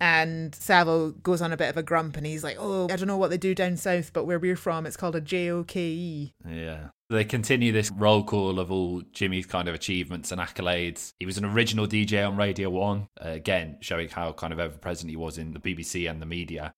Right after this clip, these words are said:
Speaker 2: A doctorate of law from Leeds University, a fellowship in radiography, and a papal knighthood.
Speaker 1: Yep.
Speaker 2: Yep. He was made a Knight Commander of Saint Gregory the Great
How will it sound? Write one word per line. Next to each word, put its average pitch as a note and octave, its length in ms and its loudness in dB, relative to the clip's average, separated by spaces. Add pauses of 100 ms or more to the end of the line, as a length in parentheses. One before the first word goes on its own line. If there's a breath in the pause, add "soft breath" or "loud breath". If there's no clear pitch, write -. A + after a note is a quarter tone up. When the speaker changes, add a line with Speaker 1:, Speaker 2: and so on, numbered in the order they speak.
Speaker 2:
A E2+ 60 -10
doctorate A#2+ 440 2
of F2+ 80 -6
law A2 380 4
from G2 220 -4
Leeds G#2 440 2
University, A2 1080 0
a - 80 -10
fellowship A#2 680 2
in F#2 180 -4
radiography, G#2+ 1200 0 (140)
and F2+ 400 -2
a - 80 -10
papal C#3+ 420 2
knighthood. D#2+ 720 -2 (360)
Speaker 1:
Yep. - 420 -4
Speaker 2:
Yep. E2 340 -4 (200)
He F2+ 120 -2
was F2 240 -4
made G#2+ 480 2
a F#2 160 -2
Knight B2 420 0
Commander C3 420 0
of F#2+ 140 -2
Saint A2 300 -2
Gregory C3 400 0
the B2+ 80 -8
Great F#2 480 -2